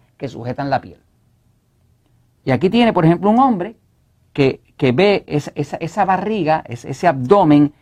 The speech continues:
está, eh, completamente flácido, caído, y es porque se puso a pasar hambre y todo eso se cayó, ¿no? Aquí tiene un hombre, también ve lo mismo, ve el abdomen caído, también de pasar hambre, de contar calorías, de ese tipo de tontería. Aquí tiene una persona joven,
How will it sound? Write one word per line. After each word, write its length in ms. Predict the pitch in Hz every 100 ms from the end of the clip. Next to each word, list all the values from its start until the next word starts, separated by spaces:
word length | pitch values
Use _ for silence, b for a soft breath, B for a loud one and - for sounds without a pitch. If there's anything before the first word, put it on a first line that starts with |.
| _
está, 440 | 113 - 160 170 -
eh, 160 | - -
completamente 760 | 127 156 151 170 170 175 160
flácido, 640 | - 160 156 143 113 78 _ _ _ -
caído, 480 | 131 160 147 95 _ _ -
y 140 | 131
es 60 | 147
porque 240 | 160 120
se 120 | 117
puso 220 | 98 135
a 40 | 170
pasar 260 | 202 254
hambre 280 | 269 226 208 143
y 60 |
todo 180 | - 196
eso 160 | 247 190
se 100 | -
cayó, 220 | 92 -
¿no? 140 | - - _ _ _ _ _ _ _ _ _ _ _ _ _ _ _ _
Aquí 200 | - 101
tiene 160 | 117 123
un 100 | 156
hombre, 340 | 208 233 208
también 320 | 196 104 117 123
ve 120 | 139
lo 100 | 156
mismo, 340 | 254 247 214
ve 200 | 165 220
el 100 | 117
abdomen 380 | 107 104 120 139
caído, 460 | 185 240 226 220 - _
también 300 | 98 104 127
de 80 | 127
pasar 280 | 135 170
hambre, 340 | 226 107 101 -
de 100 | 92
contar 320 | 98 98 117
calorías, 420 | 147 156 196 220
de 80 | 135
ese 160 | 131 147
tipo 340 | - - 160
de 80 | 160
tontería. 560 | 170 170 214 254 202 208 b b
Aquí 160 | 127 139
tiene 140 | 156
una 120 | 165 151
persona 320 | 147 160 160
joven, 460 | 214 233 202 247